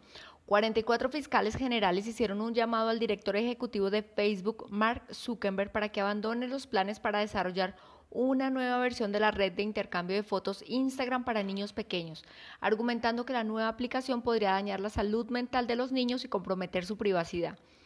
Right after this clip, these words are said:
La carta se suma a la oposición pública al plan del gigante en las redes sociales para crear un Instagram para niños menores de trece años, que actualmente tienen prohibido usar las plataformas regulares de la compañía.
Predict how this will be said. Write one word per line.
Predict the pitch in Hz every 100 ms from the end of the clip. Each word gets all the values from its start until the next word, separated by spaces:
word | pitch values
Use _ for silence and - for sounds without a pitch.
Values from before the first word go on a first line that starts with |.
| - - -
La | 208 -
carta | 226 226 226
se | 240
suma | 240 254
a | 254
la |
oposición | 254 247 240 220 233 214
pública | 262 262 262 262
al | 277 240
plan | - 233 233
del | 240
gigante | 254 226 202 208 214
en | 240
las | 220
redes | 196 202
sociales | 240 233 220 180 196 - - - -
para | 208 220
crear | 220 196 214
un | 247
Instagram | 254 254 262 247 240
para | 226 196
niños | 196 214
menores | 233 220 190 208
de | 214
trece | 220 190 175 185
años, | 170 156 - - - -
que | -
actualmente | 208 226 226 240 233
tienen | 233 269 254 262
prohibido | 262 247 214 190 190
usar | 208 254 220
las | 240
plataformas | - 220 214 208 196 196
regulares | 220 220 180 170
de | 190
la | 196
compañía. | 185 170 160 170 156